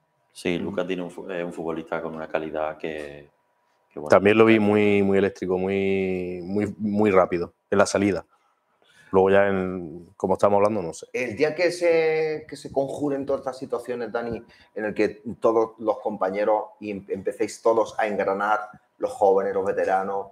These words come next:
Speaker 4: y se empieza a ver un mes de estos, mes y medio, eh, en la mente del futbolista está el decir,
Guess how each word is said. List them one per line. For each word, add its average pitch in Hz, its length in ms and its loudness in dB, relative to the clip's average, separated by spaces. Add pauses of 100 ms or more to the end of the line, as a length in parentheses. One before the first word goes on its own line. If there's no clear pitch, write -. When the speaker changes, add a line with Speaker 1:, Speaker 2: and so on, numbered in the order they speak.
(280)
Speaker 4:
y 98 160 -8
se 101 100 -8
empieza 101 340 -4
a 92 40 2
ver 98 300 2
un 95 200 -12
mes 95 220 -6
de 98 80 -2
estos, 92 360 -2
mes 95 200 -6
y - 20 -12
medio, 98 420 -6 (600)
eh, 104 300 -2
en 107 160 -2
la 107 100 0
mente 156 280 0
del 170 160 2
futbolista 147 680 0
está 131 640 0
el 120 120 -4
decir, 107 460 -4